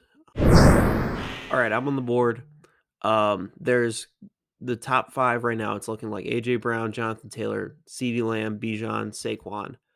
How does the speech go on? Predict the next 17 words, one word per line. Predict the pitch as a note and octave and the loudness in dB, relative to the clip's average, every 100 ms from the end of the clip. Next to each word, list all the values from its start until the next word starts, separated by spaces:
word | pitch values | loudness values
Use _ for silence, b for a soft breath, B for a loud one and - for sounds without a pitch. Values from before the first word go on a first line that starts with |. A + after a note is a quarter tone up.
| _ _ _ _ _ _ | _ _ _ _ _ _
I | A2+ A#2+ | 0 0
think | E3 D3+ | 0 0
I'm | C3 B2 | 0 0
going | A#2 A2+ | 0 0
to | A2 | 0
go | G#2 | -2
ahead | G#2+ G#2+ | -4 -6
and | G2+ G2 | -8 -8
take | G#2+ G#2+ - | -8 -8 -10
Bijan | - - - - | -12 -10 -12 -12
Robinson | - - - - - | -14 -16 -18 -20 -14
because | - A2+ G2+ A#2+ A2 - | -8 -6 -6 -10 -14 -4
right | A#2+ B2 | -2 0
now | B2 B2 A#2+ A#2 - _ _ | 0 0 -2 -4 -10 _ _
it | A#2+ | -8
looks | A2+ A#2 - A#2+ | -2 -2 -4 -6
like | A#2 A2+ A2 - | -2 -2 -4 -12